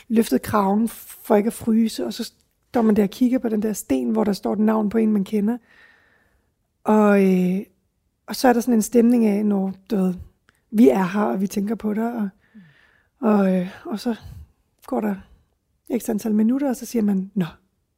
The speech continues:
skal vi videre?" Og, og jeg, jeg, jeg havde dårlig samvittighed over at forlade stedet. Jeg vil ikke have, at der er nogen, der skal have det sådan med mig. Altså, de tænker, "Åh, hun ligger der helt alene."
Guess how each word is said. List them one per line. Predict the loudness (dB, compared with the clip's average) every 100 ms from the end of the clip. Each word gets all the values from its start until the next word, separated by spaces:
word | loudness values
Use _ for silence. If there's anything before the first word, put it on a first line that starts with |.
| _
skal | -10 -4
vi | 0
videre?" | 2 2 -2 _ _ _ _ -20 -20 _ _ _ _ _ _ _ _ _ -4
Og, | 0 2
og | 4
jeg, | 4 2 0
jeg, | 2 2 0
jeg | 0
havde | 0 -2 2
dårlig | 2 2
samvittighed | -2 0 0 0
over | 0 -4
at |
forlade | -4 -4 -4 -4
stedet. | -6 -8 -8 _ _ _ _ _ _
Jeg | 2
vil | 4
ikke | 4
have, |
at |
der | 2
er |
nogen, | 2
der | 0
skal | -2
have | -2
det | 0
sådan | 0
med |
mig. | 0 0 -4 _ _ _ _ _ _ _ _ _ -4
Altså, | 0
de | 0
tænker, | 2 2 2
"Åh, | 0 0
hun | -2
ligger | -4 -4
der | -4 -4
helt | -4 -4
alene." | -2 -2 -2